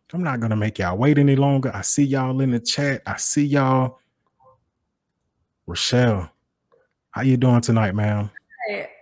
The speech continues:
Speaker 2: I'm good. I feel like
Speaker 1: Good.
Speaker 2: <laughs> I feel like I have a high bar to, to live up to now. You've,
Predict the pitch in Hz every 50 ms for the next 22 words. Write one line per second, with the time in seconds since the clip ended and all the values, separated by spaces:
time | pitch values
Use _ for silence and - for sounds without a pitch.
0 | _ - 202 214 240 247 240 214 202 208 214 220 202 190 165 - - - - -
1 | _ _ _ _ _ _ _ _ _ _ _ _ _ _ _ - - 214 214 -
2 | - 240 240 247 254 247 240 240 233 226 - 120 117 110 98 82 87 90 - _
3 | _ _ _ _ _ _ - 294 285 - - - - - - 403 349 - - -
4 | 640 622 571 - 349 339 277 - - 226 220 - 240 247 262 254 240 240 226 214
5 | 208 208 214 220 226 226 214 202 196 202 233 262 254 233 214 170 - 196 - 196
6 | 185 185 175 165 160 135 - - - 185 175 170 156 - - 190 190 220 214 202
7 | 196 196